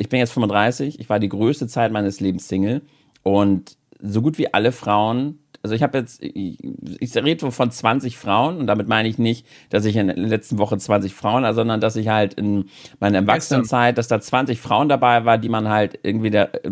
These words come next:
Speaker 1: vernünftig gedatet hat, mit denen man, mit drei war ich zusammen. Einfach so zwanzig Frauen, die man auf so einem Status kennengelernt hat, dass man wirklich an diese Barriere gestoßen ist,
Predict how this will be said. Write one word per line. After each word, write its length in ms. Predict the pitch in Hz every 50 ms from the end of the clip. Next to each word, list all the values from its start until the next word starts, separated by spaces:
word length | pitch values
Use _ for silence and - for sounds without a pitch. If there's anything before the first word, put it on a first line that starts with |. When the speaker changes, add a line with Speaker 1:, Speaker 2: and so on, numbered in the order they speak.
| - -
Speaker 1:
vernünftig 520 | - - - 117 139 147 143 - - 117
gedatet 460 | - - 92 117 135 156 143 143 135 139
hat, 220 | 131 131 131 - - - - - _
mit 140 | - 107 98
denen 120 | 110 110
man, 280 | 110 107 104 104 104 101
mit 240 | 104 104 95 - - _ _
drei 320 | - 107 107 107 117 123 117
war 160 | 113 110 98
ich 100 | 101 -
zusammen. 560 | - - 92 95 101 110 131 143 147 151 147 - - - - _
Einfach 220 | 107 117 127 131
so 100 | 117 123
zwanzig 400 | 110 - - 123 127 143 139 117
Frauen, 360 | - - - 107 117 131 143
die 80 | 131 123
man 260 | 120 113 110 110 - -
auf 120 | 110 101
so 160 | - 131 151 196
einem 160 | - 156 147
Status 420 | - - 185 139 139 131 131 -
kennengelernt 480 | - 131 127 127 120 120 117 113 117 117
hat, 240 | 160 113 113 - 110
dass 120 | 110 -
man 140 | 113 110 110
wirklich 220 | 104 - 110 113
an 80 | 110 107
diese 180 | 107 101 101
Barriere 460 | 92 92 92 98 104 113 117 113 110 107
gestoßen 580 | 98 92 - - 131 156 196 208 - - 90
ist, 320 | 65 90 113 151 - -